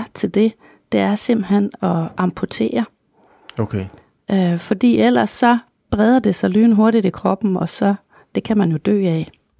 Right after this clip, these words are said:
Speaker 2: Og det, der er vigtigt for, at man ikke når til det stadie, det er, så vidt jeg har forstået, i virkeligheden, at man skal gå imod den anbefaling, der gælder i så mange andre af livets sammenhænge, som hed-, som handler om, at man skal sørge for at få bevæget sig.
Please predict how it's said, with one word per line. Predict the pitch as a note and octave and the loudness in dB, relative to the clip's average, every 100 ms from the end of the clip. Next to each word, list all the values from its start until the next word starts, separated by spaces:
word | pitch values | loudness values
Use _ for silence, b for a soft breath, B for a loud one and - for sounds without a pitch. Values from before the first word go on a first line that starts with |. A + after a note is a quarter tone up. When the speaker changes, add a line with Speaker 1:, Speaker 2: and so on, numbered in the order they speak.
| b b - | b b -4
Speaker 2:
Og | B2+ C3+ | -4 0
det, | D3 | 2
der | D3 | 4
er | A#2+ | 2
vigtigt | A2+ D3 D3 A#2 | 2 0 0 -8
for, | - B2 | 0 0
at | |
man | A#2 A#2 | 2 -2
ikke | C3 B2 | -2 -2
når | A#2+ C3 G2+ | 2 2 0
til | - G#2 | -4 -6
det | A2+ | -6
stadie, | - B2+ G#2 F2+ | 0 0 0 -6
det | - B2 A#2 | -6 0 2
er, | A#2+ | 2
så | B2+ A#2 | -2 -4
vidt | A2+ A2 | -4 -2
jeg | B2+ | 0
har | B2+ | 0
forstået, | G#2+ - A#2+ A2 A2+ | -4 -2 0 0 -2
i | |
virkeligheden, | A2 C3+ C3+ B2 A2+ G2+ F#2 - | 0 2 2 0 0 -2 -4 -8
at | G#2 | -4
man | G2+ G2 | -4 -4
skal | - | -10
gå | G#2 G#2 | -4 -2
imod | G2+ G#2 B2 B2+ A2+ | -2 0 2 2 2
den | A2+ G#2+ | -2 -2
anbefaling, | A2+ A#2+ B2+ A2 G2 G2 | -2 -2 -2 -2 -2 -4
der | - | -2
gælder | B2+ G#2+ | 0 0
i | F#2+ | -2
så | G#2+ | -2
mange | A2 A2+ | -2 -2
andre | G#2 D3+ B2 | -2 0 0
af | |
livets | A#2+ A#2 - | 0 -2 -2
sammenhænge, | G#2+ A#2+ A#2 G#2 G#2 | -2 -2 -4 -4 -4
som | G#2 G2+ | -6 -4
hed-, | A#2 - | -4 -4
som | - G#2 | -6 -4
handler | A2 A2+ | -2 -2
om, | G#2 G#2+ | -2 -2
at | |
man | G#2+ G#2 | -4 -6
skal | - | -8
sørge | - A2+ | -2 -2
for | A#2 G#2+ | 0 -6
at | |
få | - | -4
bevæget | G#2+ A2 A2 D3 - | -4 0 2 2 0
sig. | - | -10